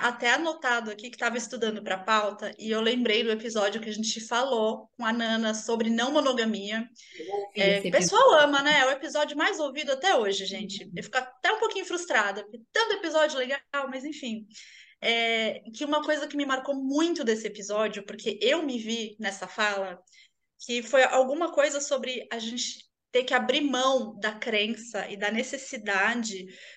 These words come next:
Speaker 1: de sermos a única pessoa especial na vida do outro.
Speaker 2: Aham.
Speaker 1: Que é isso que, que você falou, né, até da letra do Caetano. "Por que que você me deixa tão solto? E se aparece outra pessoa, eu não vou mais ser o único na sua vida." É, a gente precisa ser a pessoa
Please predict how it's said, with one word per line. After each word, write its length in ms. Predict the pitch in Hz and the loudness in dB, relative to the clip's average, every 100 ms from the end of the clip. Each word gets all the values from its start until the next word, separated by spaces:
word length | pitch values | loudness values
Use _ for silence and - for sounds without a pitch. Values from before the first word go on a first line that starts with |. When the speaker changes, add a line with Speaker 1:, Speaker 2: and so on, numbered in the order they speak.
| - | -12
Speaker 1:
de 160 | 220 226 | -8 -8
sermos 720 | - - 277 320 330 - - - | -8 0 4 4 4 -4 -6 -2
a 120 | 262 | 0
única 580 | 277 302 415 427 392 370 | 0 -2 -2 -4 -4 -4
pessoa 640 | 370 294 - 254 294 294 | -4 -4 -2 0 2 0
especial 880 | - - - 277 277 - 254 233 269 | -4 -12 -6 -6 -6 -4 0 0 0
na 120 | 233 | -4
vida 280 | 202 196 - 165 | -8 -2 2 2
do 80 | |
outro. 200 | 180 - _ - | -2 -10 _ -6
Speaker 2:
Aham. 100 | 151 - - _ _ _ _ | -6 -8 -20 _ _ _ _
Speaker 1:
Que 100 | - | 4
é 80 | 240 | 6
isso 240 | 254 254 294 | 6 0 -2
que, 240 | 294 277 | -2 -2
que 140 | - | -4
você 280 | 254 269 294 | -4 0 0
falou, 340 | 269 277 262 277 | 0 2 2 4
né, 140 | 254 | 2
até 160 | 247 240 | 0 -2
da 100 | 240 | 0
letra 300 | 247 254 240 | 0 0 -4
do 80 | |
Caetano. 640 | 240 240 226 226 220 262 269 | -2 -4 -2 -2 0 0 -2
"Por 60 | |
que 100 | - | -8
que 80 | 359 | -8
você 80 | 370 | -6
me 80 | 339 | -4
deixa 220 | 320 311 | -4 -4
tão 180 | 294 262 | -8 -12
solto? 400 | - 277 302 294 | -4 0 0 -4
E 40 | |
se 100 | 294 | -6
aparece 560 | 311 294 254 262 302 - | -2 0 2 2 0 -2
outra 220 | 277 262 | -4 -6
pessoa, 560 | 254 240 - 269 302 262 | -8 -10 -2 2 4 4
eu 60 | |
não 120 | 262 285 | 2 2
vou 140 | 277 | 4
mais 200 | 285 294 | 4 0
ser 80 | 294 | -4
o 120 | 285 | -6
único 460 | 262 254 339 294 269 | -4 -2 -2 -4 -6
na 140 | 214 | -10
sua 200 | - 208 | -8 -6
vida." 380 | 190 190 170 - - - - - - - | -6 -8 -12 -16 -18 -20 -20 -20 -20 -4
É, 720 | - 226 214 214 214 196 190 190 - | 0 4 4 4 2 2 0 -2 -8
a 60 | 233 | -4
gente 200 | 233 - | -2 0
precisa 140 | 277 | 0
ser 160 | 277 277 | 2 2
a 80 | 277 | 2
pessoa 440 | 277 277 269 | 0 0 2